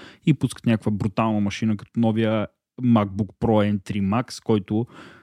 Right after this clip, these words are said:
на практика може да управлява безконечно много, а, програми и какво ли още да прави и може да пускаш някакви супер тежките неща на него. Сега, ти като човек, който се занимава по-активно с software development, си по-наясно от мен,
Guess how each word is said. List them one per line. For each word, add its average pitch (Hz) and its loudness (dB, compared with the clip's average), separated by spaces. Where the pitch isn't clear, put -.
на 120 4
практика 123 0
може 110 2
да 110 0
управлява 101 -2
безконечно 98 -4
много, 92 -2
а, 92 0
програми 113 2
и 95 -4
какво 110 -2
ли 110 2
още 104 -2
да 95 -4
прави 110 -2
и 98 -6
може 104 0
да 95 -8
пускаш - -12
някакви 101 -2
супер - -4
тежките - -4
неща 92 -4
на 90 -2
него. 101 -2
Сега, 120 2
ти 139 0
като - -4
човек, 117 -2
който 117 -2
се 107 -8
занимава 107 0
по-активно 110 -4
с - -12
software 98 -2
development, 101 -2
си 95 -8
по-наясно 95 -2
от - -8
мен, 95 -2